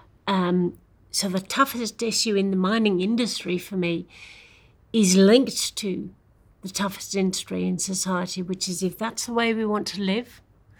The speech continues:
how are we gonna make sure we can live that way and deliver against all these aspirations of sustainable development?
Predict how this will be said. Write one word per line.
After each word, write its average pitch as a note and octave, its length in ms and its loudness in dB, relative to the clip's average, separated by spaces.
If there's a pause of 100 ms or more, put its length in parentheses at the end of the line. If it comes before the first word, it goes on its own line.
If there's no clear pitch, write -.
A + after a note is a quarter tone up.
(240)
how G3+ 240 4
are F#3+ 40 0
we G#3 120 2
gonna F#3 200 0
make F3+ 240 -4
sure F#3 200 -2
we F3 160 -2
can F3+ 280 -2
live F#3+ 220 -2
that F#3+ 220 -2
way E3+ 240 -2 (160)
and G3+ 320 0
deliver - 420 -8 (440)
against F#3+ 500 0
all G3 120 0
these F#3 200 -2
aspirations F3+ 960 -2 (100)
of E3+ 400 -4
sustainable F3 760 -2
development? D#3+ 720 -8